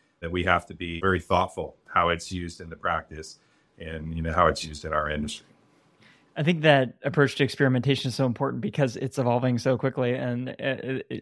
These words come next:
Speaker 2: so by definition, nobody has figured it out because it's moving so quickly. And I also appreciate the distinction between the two use cases there, because I feel like so much of the conversation is around generative A I,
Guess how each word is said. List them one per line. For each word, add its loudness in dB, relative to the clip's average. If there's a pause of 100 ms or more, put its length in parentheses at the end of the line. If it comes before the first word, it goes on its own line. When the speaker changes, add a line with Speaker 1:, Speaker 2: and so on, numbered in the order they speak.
Speaker 2:
so 0
by 6
definition, -2
nobody 2
has -2 (360)
figured 2
it 4
out 6
because 2
it's -10
moving -2
so -4
quickly. -2 (200)
And 2
I 8
also 4
appreciate -2
the -4
distinction -4
between -2
the -2
two -4
use -4
cases -4
there, 0
because -4
I 0
feel -2
like 0
so -4
much -4
of -6
the -6
conversation -4
is -8
around -2
generative -2
A 0
I, 0